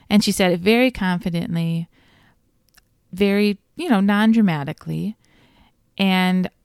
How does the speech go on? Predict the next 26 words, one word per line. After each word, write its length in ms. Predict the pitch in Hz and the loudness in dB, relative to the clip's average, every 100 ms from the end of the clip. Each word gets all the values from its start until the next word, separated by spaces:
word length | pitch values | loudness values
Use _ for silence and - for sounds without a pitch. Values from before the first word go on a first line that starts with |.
| _ 269 | _ -4
I 100 | 294 | -2
remember 300 | 180 156 151 | 0 -2 -8
thinking, 420 | 160 160 165 - _ _ _ _ _ _ _ _ _ _ _ _ _ - | -8 -6 -6 -6 _ _ _ _ _ _ _ _ _ _ _ _ _ -14
uh, 480 | - 156 - - - _ _ - | -10 -10 -10 -12 -16 _ _ -8
"Okay, 540 | - 151 147 185 220 _ _ | -6 -8 -8 -8 -10 _ _
yeah, 240 | 247 254 180 | -2 0 0
that 100 | 202 | -2
makes 240 | 135 - | -6 -10
sense." 480 | - 147 190 - - _ _ _ _ _ _ _ _ _ _ _ - | -12 -10 -12 -16 -20 _ _ _ _ _ _ _ _ _ _ _ 0
That, 220 | 269 220 | 2 4
there 100 | 285 | 4
was 100 | 269 | 4
a 40 | |
part 300 | 226 - 247 | 2 2 2
of 40 | 196 | 2
me 80 | 160 | -2
that 160 | 160 | -6
said 180 | - 151 | -6 -8
that, 120 | 135 | -4
but 80 | - | 2
there 120 | 247 | 4
was 100 | 233 | 4
also 260 | 220 208 190 | 2 0 0
a 60 | 165 | -4
part 260 | 165 160 | -4 -4
of 280 | 151 151 | -6 -10